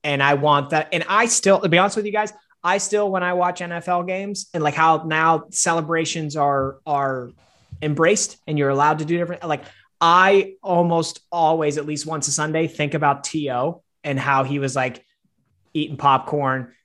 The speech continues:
and T O'ing on the Star in Dallas, and thinking about how, like, the reason the N F L is the way it is in a lot of ways now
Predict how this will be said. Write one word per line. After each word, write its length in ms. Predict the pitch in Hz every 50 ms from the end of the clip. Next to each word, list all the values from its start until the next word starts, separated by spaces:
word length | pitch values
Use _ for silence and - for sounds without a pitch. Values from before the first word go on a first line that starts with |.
| _ -
and 180 | 147 127 117
T 240 | - - 170 165 156
O'ing 320 | 143 139 143 143 139 139 139
on 140 | 139 135
the 80 | 131 127
Star 640 | - - - 135 131 131 131 131 131 127 127 127 - -
in 220 | 147 135 135 120
Dallas, 540 | 131 131 123 127 131 135 156 160 - - - -
and 100 | 165 131
thinking 180 | 170 160 160
about 180 | 151 151 151 139
how, 140 | 147 151 143
like, 240 | 139 139 139 - -
the 160 | - 135 165
reason 320 | 151 147 156 165 170 170 165
the 120 | 156 156
N 100 | 151 151
F 180 | 151 147 143 -
L 220 | 139 143 143 151
is 380 | 156 147 143 147 151 143 139 -
the 120 | - 147
way 260 | 139 143 139 143 139
it 80 | - -
is 240 | 135 135 151 156 147
in 80 | 139
a 80 | 139 135
lot 180 | 139 147 147 143
of 60 | 139
ways 260 | 143 143 151 139 131
now 420 | 127 127 131 143 165 196 208 196